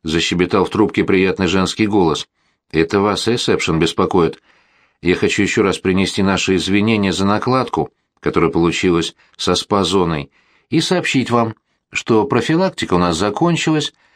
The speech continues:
бассейн открыт для посетителей до двенадцати часов ночи. В качестве компенсации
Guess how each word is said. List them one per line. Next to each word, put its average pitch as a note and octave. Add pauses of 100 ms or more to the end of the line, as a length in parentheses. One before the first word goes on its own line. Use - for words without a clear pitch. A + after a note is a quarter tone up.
(260)
бассейн D3
открыт D#3
для A#2+
посетителей E3
до B2+
двенадцати D#3
часов C3+
ночи. D#2 (760)
В -
качестве F#2+
компенсации F#2+